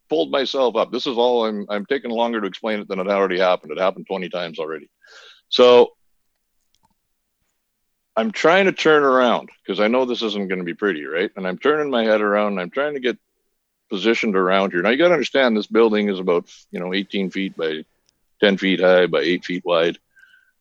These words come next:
So, and then, you know, you're standing right in the doorway with all this cloth on you,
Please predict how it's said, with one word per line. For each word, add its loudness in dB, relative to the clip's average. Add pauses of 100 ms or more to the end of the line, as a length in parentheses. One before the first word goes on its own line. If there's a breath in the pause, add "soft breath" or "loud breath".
(140)
So, 6 (680)
and 4
then, 6
you 2
know, 6
you're 4
standing 4
right 6
in 2
the 2
doorway 2 (1040)
with 0
all 6
this 0
cloth 4
on 0
you, -4